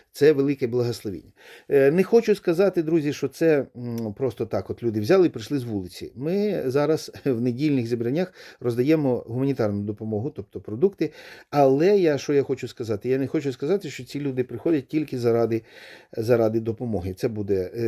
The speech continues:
несправедливо по відношенню до них, бо вони приходять, і ми бачимо, що їм цікаво, цікаво знаходитись на служіння, диві-, дивитись, як вони проводяться, як, е, будується проповідь, яким пісні ми співаємо. Люди підходять, дуже часто задають, е, питання на духовні теми.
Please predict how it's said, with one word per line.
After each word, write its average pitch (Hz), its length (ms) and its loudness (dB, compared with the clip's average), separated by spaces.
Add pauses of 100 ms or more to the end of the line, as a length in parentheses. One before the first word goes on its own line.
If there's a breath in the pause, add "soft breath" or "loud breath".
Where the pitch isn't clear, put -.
несправедливо 110 880 0
по 156 100 -2
відношенню 170 480 -4
до 170 120 -2
них, 175 200 -2
бо 151 120 0
вони 226 160 -4
приходять, 185 480 0
і 135 60 -4
ми 127 180 2
бачимо, 131 500 -2
що 123 120 -6
їм 135 100 -2
цікаво, 135 480 0 (580 loud breath)
цікаво 151 380 2
знаходитись 123 540 -2
на 113 60 -6
служіння, 127 460 -4
диві-, 120 320 -4
дивитись, 120 420 0
як 110 140 -4
вони 110 140 -4
проводяться, 107 640 -4 (460 loud breath)
як, 113 580 0
е, 110 460 0
будується 120 480 -2
проповідь, 123 600 -2
яким 110 400 -4
пісні 143 360 -4
ми 143 100 0
співаємо. 113 580 0
Люди 131 320 0
підходять, 120 560 -4
дуже 120 300 -4
часто 127 300 -2
задають, 110 400 -4 (340 loud breath)
е, 110 200 4
питання 127 420 -2
на 117 140 0
духовні 120 400 -2
теми. 220 280 -2